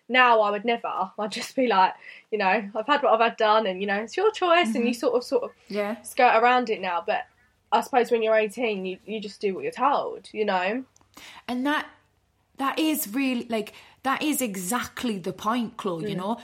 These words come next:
Speaker 2: You do what you're told.
Speaker 1: Yeah.
Speaker 2: And, like, I feel,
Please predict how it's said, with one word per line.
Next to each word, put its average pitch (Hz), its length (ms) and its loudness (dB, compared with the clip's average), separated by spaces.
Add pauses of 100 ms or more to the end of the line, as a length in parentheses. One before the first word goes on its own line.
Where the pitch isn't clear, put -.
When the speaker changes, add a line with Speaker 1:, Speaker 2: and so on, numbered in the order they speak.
(120)
Speaker 2:
You 202 140 -4
do 269 300 0
what 190 280 -4
you're 175 120 -4
told. 226 560 -2
Speaker 1:
Yeah. 190 180 4 (380)
Speaker 2:
And, 226 200 -4
like, 226 280 -4 (260)
I 226 100 -4
feel, 240 800 -2